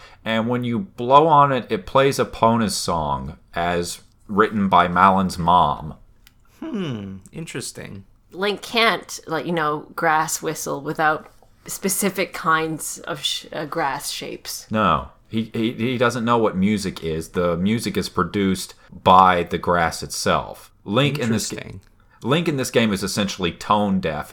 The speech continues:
Speaker 1: as is revealed when he tries to go along with music while howling as a
Speaker 3: Oh,
Speaker 1: wolf.
Speaker 3: yeah.
Speaker 1: Yeah.
Speaker 3: He's tone deaf and unmusical Link.
Speaker 1: I think that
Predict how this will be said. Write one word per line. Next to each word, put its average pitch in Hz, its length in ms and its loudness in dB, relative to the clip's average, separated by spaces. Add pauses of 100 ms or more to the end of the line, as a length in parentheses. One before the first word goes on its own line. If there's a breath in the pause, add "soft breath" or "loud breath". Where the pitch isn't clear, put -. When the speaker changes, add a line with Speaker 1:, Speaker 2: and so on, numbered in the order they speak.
Speaker 1:
as 95 260 -2
is 92 220 -4
revealed 90 520 0 (280 loud breath)
when 90 400 -4
he 85 200 -6
tries 87 380 -2
to - 80 -6
go 85 200 0
along 82 280 0
with 80 120 -4
music 80 380 -8
while 73 180 -2
howling 82 580 6
as 76 120 -8
a 76 40 -10
Speaker 3:
Oh, 73 40 -6
Speaker 1:
wolf. 90 240 0
Speaker 3:
yeah. 151 360 -2 (300)
Speaker 1:
Yeah. 90 260 -2 (280)
Speaker 3:
He's 196 140 -10
tone 254 240 -2
deaf - 360 -10 (120)
and 170 180 -8
unmusical 185 840 -4
Link. 170 480 -14 (540)
Speaker 1:
I 123 100 0
think - 440 -8
that - 260 -4